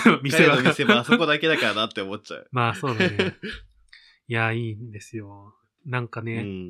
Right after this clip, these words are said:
Speaker 2: ん。
Speaker 1: そういう作品の中でいい時代になってきてるよ。
Speaker 2: ね。
Speaker 1: こう変化が。はい、えー、続きまして、三郎さん。えー、移動の時間に玉川聞いていた。えー、エアリップ攻撃はちょくちょく使うので、改めようと思いました。
Speaker 2: エアリップ。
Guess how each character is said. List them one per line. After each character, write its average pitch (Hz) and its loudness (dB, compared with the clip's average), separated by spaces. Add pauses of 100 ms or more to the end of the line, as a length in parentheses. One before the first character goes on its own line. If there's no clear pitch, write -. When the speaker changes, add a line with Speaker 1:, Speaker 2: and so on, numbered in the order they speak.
Speaker 2:
ん。 80 -20
Speaker 1:
そ 123 -2
う 123 2
い 127 4
う 123 4
作 123 -8
品 143 -8
の 151 -2
中 156 -2
で 113 -2
い 135 -2
い 131 -2
時 113 -4
代 117 0
に 120 -4
な 131 -2
っ 127 -10
て 117 -12
き - -20
て 110 -12
る 101 -16
よ。 101 -20 (180)
Speaker 2:
ね。 104 -14
Speaker 1:
こ 107 -12
う - -12
変 113 -6
化 107 -18
が。 117 -16 (1120)
は 185 2
い、 208 -4
え 156 -2 (100)
ー、 120 0
続 131 -12
き - -10
ま 165 2
し - -10
て、 123 -4
三 120 -4
郎 170 2
さ 160 2
ん。 143 -2 (420)
え 120 2
ー、 - 2
移 120 0
動 160 4
の 180 2
時 160 -6
間 175 2
に 208 0
玉 135 2
川 113 -2
聞 127 -6
い 127 -6
て 151 -6
い 135 -6
た。 151 0 (480)
え 123 -4
ー、 127 -2
エ 147 6
ア 175 4
リ 208 -2
ッ 208 -20
プ 220 -2
攻 214 2
撃 120 -2
は 139 4
ち - -8
ょ 120 -6
く - -12
ち - -6
ょ 151 -4
く 117 -6
使 - -6
う 107 -4
の 104 -6
で、 160 -2
改 120 -2
め 123 0
よ 170 0
う 160 -6
と 233 0
思 123 -4
い 110 -4
ま 104 -10
し - -12
た。 - -14 (160)
Speaker 2:
エ 85 -20
ア 80 -20
リ 80 -20
ッ - -20
プ。 82 -14